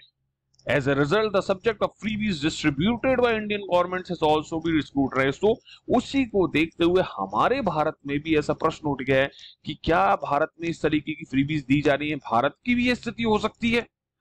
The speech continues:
As a corollary, the issue of freebies given out by Indian states has come out under the lens। तो इसीलिए ये चर्चा हो रही है और एनके सिंह साहब ने अपने discussion में इस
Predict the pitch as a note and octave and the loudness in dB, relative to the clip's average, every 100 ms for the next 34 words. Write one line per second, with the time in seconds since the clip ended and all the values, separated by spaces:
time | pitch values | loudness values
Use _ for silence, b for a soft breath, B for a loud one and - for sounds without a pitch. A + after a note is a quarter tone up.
0 | - E3 G3 F3+ - G#3 A3 A3+ A3 A3+ | -4 0 0 -2 0 0 2 -2 -2 -2
1 | F#3+ D#3+ E3 G3+ F#3 F3 F#3+ F#3+ D#3 F3 | 0 0 0 -2 0 0 0 -2 -2 -2
2 | F3 E3+ E3 C#3 E3+ F#3 F#3 E3 E3+ E3 | 0 0 0 -2 -2 -2 -4 -2 -2 0
3 | D3 - D#3 D3+ D3 C#3+ C3+ C3+ C3 B2+ | -2 -2 -2 -2 -2 0 0 0 0 -2
4 | A2+ B B B - - B3+ A#3+ C4 B3 | -4 B B B -6 -2 0 2 2 2
5 | G#3+ F3+ - D3 F3 D#3+ C#3 D3 E3 D#3 | 0 0 0 -2 0 0 0 0 2 2
6 | C#3+ D3 D3 D#3 D3+ C#3 C3+ C3+ C#3+ C3 | -2 -4 -4 -4 -2 0 0 0 -4 -4
7 | C3 C#3+ C#3+ B B _ - F#3+ - E3+ | -4 -6 -6 B B _ -4 -2 -2 0
8 | D#3+ D#3+ E3 C4 A3 | -2 -2 -4 -2 -4